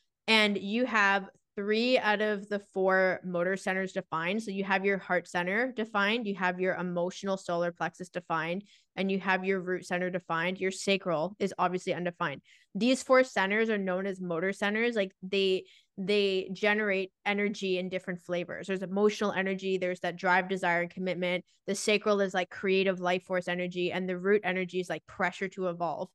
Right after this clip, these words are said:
So you have three out of four motor centers defined. So this is why some people might think, "Oh my God, you must be a generator. You must be a manifesting generator. You have all this energy," 'cause you do have this energetic drive,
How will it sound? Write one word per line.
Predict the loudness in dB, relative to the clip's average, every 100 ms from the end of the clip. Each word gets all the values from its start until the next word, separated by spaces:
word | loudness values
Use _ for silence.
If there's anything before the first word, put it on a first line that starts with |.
| _ _ _ _ -2
So | 6 6
you | 6 4 2
have | 4 2 2 0 -8
three | 0 2
out | 2
of | 0
four | -2 0
motor | 0 -2 -2
centers | -4 -4 -4
defined. | -6 2 4 4 2
So | -2
this | -2 -4
is | -4 -6
why | 0 2 4 2 0 -2 -8 _ 0
some | 2 4
people | 2 2
might | 2 0 0
think, | -2 0
"Oh | -2
my | 2
God, | 2 2 0
you |
must | -2 -4 -2
be | -2
a |
generator. | 2 2 4 2 2 0
You | -2
must | -2 -4 -2
be | 0
a |
manifesting | 2 2 0 -2 -4 0
generator. | 0 2 0 -2
You | -4 0
have | 0 2
all | 0
this | -2 -2
energy," | 0 0 -2 -4
'cause | -4
you | -4
do | -2 0 2
have | 2 0
this | -2
energetic | -2 -2 0 0 0 2
drive, | 4 4 4 -2